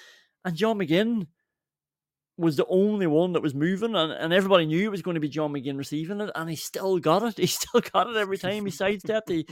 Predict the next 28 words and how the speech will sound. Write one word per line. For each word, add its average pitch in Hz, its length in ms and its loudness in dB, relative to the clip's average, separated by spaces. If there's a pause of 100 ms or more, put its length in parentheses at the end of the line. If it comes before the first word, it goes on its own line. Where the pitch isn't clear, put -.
(240)
threw 185 220 4
boys 175 240 6
out 170 80 2
of 156 60 -4
his 151 120 -4
way. 196 360 0
He, 180 200 -6
he 190 160 -8
did 202 220 0
whatever 180 240 4
he 170 80 2
could 185 340 -2 (220)
to 151 100 -8
get 165 140 0
in - 60 -12
front 165 500 0 (220)
of 135 100 -6
his 135 100 -8
marker 135 460 -2 (240)
and 139 160 -4
get 143 120 -4
the 139 60 -2
ball 143 200 4
back 202 260 -2
to - 80 -10
the 135 100 -8
throw-in 180 320 -6
taker. 226 320 -10